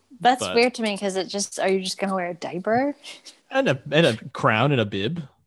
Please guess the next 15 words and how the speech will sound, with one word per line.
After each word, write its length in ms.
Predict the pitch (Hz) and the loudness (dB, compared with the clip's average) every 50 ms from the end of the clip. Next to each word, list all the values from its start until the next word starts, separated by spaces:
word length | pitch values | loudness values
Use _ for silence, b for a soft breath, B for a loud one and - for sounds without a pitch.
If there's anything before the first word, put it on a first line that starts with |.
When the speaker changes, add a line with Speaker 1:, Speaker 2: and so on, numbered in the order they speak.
| _ _ _ _ _ | _ _ _ _ _
Speaker 2:
<laughs> 400 | - - - - - - 175 - | -4 -4 -4 -2 0 0 0 2
Speaker 1:
That's 300 | - 185 202 - 175 - | 2 2 2 2 0 2
so, 380 | - 202 202 202 196 196 190 - - - | 4 4 6 6 6 4 4 2 2 2
like, 140 | 202 202 | 4 6
I, 140 | 214 220 220 | 6 6 6
that's 320 | 220 220 233 240 240 - - | 6 6 4 4 4 2 0
very 420 | - 247 262 277 269 240 233 226 | 4 4 6 6 4 4 2 0
haunting 480 | 214 202 190 185 202 202 - 180 180 175 | 0 -2 -4 -4 -4 -6 -10 -10 -10 -10
to 120 | - 185 | -10 -8
me. 220 | 175 175 160 156 | -8 -8 -8 -8
So 160 | 175 - 185 175 | -6 -2 0 2
I 80 | 175 | 2
guess 220 | 180 190 185 185 - | 2 2 0 0 0
congratulations. 1200 | - 202 190 190 190 175 180 180 170 165 170 170 170 165 170 - - 160 160 165 170 - - - | -2 0 2 2 2 2 2 2 -2 -2 -2 -2 -4 -4 -6 -8 -10 -12 -12 -12 -14 -14 -8 -4
Speaker 2:
<laughs> 200 | - 175 - - | -4 -2 -2 -2